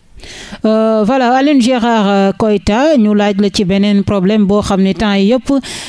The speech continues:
euh, yéen a ngi ci, euh, wax di problème bi am fële, euh, ci ambassade bu France fii ci Sénégal.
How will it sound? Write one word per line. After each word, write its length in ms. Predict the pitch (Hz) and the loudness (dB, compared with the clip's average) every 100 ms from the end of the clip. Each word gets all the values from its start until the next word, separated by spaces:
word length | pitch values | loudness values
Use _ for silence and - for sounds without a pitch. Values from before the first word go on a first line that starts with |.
| - | -4
euh, 200 | 208 202 | 0 2
yéen 320 | 202 226 220 | 2 2 2
a 80 | 214 | 2
ngi 80 | 208 | 0
ci, 400 | - 202 196 185 | 0 2 2 2
euh, 240 | 180 175 | 2 2
wax 400 | 170 196 220 - 208 190 | 2 2 0 -2 -2 0
di 340 | 190 190 185 175 | 0 2 0 0
problème 400 | 214 185 190 196 | 0 0 2 2
bi 80 | 196 | 2
am 240 | 185 180 | 0 0
fële, 340 | - 220 220 254 - - 170 | 0 0 0 -2 -6 -12 -4
euh, 240 | 196 185 185 | 0 2 0
ci 140 | 226 | 0
ambassade 480 | 214 202 190 202 180 | 0 0 0 0 0
bu 160 | 180 | 0
France 340 | 185 190 185 180 | 0 0 -2 0
fii 220 | 214 202 | 0 0
ci 260 | - 190 185 | 0 0 0
Sénégal. 680 | - 208 196 175 180 202 | 0 0 0 0 0 0